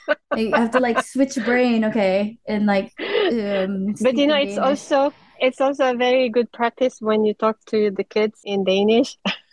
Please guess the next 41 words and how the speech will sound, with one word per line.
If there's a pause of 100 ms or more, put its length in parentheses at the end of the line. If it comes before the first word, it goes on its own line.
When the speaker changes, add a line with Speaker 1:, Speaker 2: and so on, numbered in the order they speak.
(420)
Speaker 2:
Uh,
no,
my
kids
correct
me,
so
I
feel,
I
feel
Speaker 1:
Yeah,
I
Speaker 2:
like
Speaker 1:
mean,
Speaker 2:
I'm
Speaker 1:
yeah,
it's,
Speaker 2:
younger.
Speaker 1:
yeah,
it's
the
same
thing.
Uh, (220)
and
then
sometimes,
you
know,
when,
when
they,
they
say
some
things,
and
then
they
say,